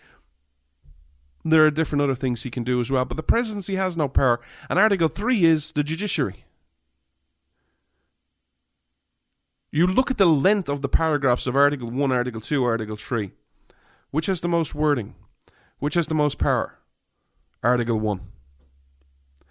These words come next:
But your three co-equal branches of government. While there is more power in Congress, you need all three. There is no crown jewel. You have three co-equal branches of government.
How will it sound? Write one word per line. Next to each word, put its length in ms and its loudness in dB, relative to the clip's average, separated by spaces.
But 140 2
your 140 4
three 440 2
co-equal 580 4
branches 400 2
of 140 -4
government. 400 -2
While 200 4
there 140 4
is 140 -2
more 220 4
power 460 2
in 100 -2
Congress, 640 -4
you 160 4
need 200 6
all 200 4
three. 640 0
There 200 4
is 140 2
no 120 2
crown 580 4
jewel. 480 4
You 160 6
have 100 2
three 560 0
co-equal 500 4
branches 440 0
of 120 -2
government. 560 -2